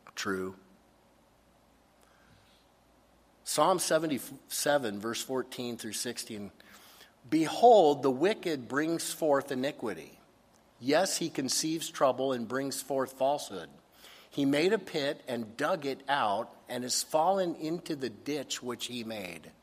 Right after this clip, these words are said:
His trouble shall return upon his own head, and his violent dealing shall come down on his own crown." You could put that on Haman's gravestone, couldn't you? He's the face for that.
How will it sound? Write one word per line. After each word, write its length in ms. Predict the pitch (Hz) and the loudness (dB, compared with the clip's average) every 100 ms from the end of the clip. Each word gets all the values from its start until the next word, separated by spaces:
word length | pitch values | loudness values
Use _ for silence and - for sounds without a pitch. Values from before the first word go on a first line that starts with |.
| _ _ _ _ _ _ _ _ _ _ _ - | _ _ _ _ _ _ _ _ _ _ _ 0
His 260 | - 165 165 | 4 4 4
trouble 520 | - 226 277 170 156 | 4 4 4 2 0
shall 280 | - 156 147 | 2 4 4
return 460 | 147 139 196 196 | 2 0 0 0
upon 300 | 185 175 160 | 0 0 0
his 180 | 147 135 | 0 4
own 180 | 185 226 | 4 4
head, 380 | 151 113 143 165 - - _ _ _ _ - | 2 0 -2 -10 -20 -20 _ _ _ _ 0
and 160 | 151 156 | 2 4
his 220 | 156 - | 2 0
violent 840 | - 190 185 226 233 220 185 135 | 4 8 8 8 2 0 -2 -6
dealing 680 | 135 202 185 123 120 135 143 | -4 2 2 2 0 -4 -6
shall 360 | - - 147 135 | -6 2 2 2
come 320 | - 147 131 | 0 -4 -2
down 260 | 139 151 151 | 0 0 0
on 160 | 131 | -2
his 240 | 117 123 113 | -4 -6 -4
own 220 | 120 113 | -6 -8
crown." 260 | 123 117 101 - - - | -8 -8 -10 -18 -20 -18
You 180 | 139 214 | -4 -2
could 320 | 247 208 143 | 0 -2 -2
put 320 | - 180 170 151 | -2 -2 0 0
that 320 | 156 165 131 | 2 2 0
on 220 | 120 107 | 0 0
Haman's 580 | 101 127 147 147 139 113 | -6 -6 -4 -4 -4 -4
gravestone, 720 | 117 113 101 - 101 92 92 | -2 -2 -2 -4 -4 -4 -4
couldn't 300 | - 104 98 | -4 -4 -4
you? 240 | 87 87 - - _ _ _ _ _ _ _ _ _ _ - - | -8 -10 -14 -20 _ _ _ _ _ _ _ _ _ _ -20 -4
He's 320 | - 202 - | 2 4 6
the 100 | 185 | 4
face 480 | - - 170 165 - | 2 0 2 2 2
for 180 | 151 117 | 2 -2
that. 420 | 101 92 98 | -4 -8 -14